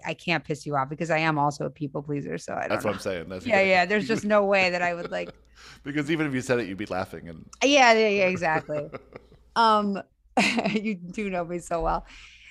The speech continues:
Speaker 1: That was an interesting sort of discovery, that it's the people pleasing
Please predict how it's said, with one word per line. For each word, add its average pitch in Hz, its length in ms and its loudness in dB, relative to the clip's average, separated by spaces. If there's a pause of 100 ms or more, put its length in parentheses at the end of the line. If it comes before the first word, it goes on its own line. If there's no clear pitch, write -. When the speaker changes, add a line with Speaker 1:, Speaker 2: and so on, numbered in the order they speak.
(140)
Speaker 1:
That 226 340 6
was 262 160 6
an 269 100 4
interesting 208 720 -2
sort 196 200 -2
of 196 80 0
discovery, 196 760 -2 (120)
that 190 340 8
it's - 220 0
the 240 100 2
people 254 520 -2
pleasing 196 680 -4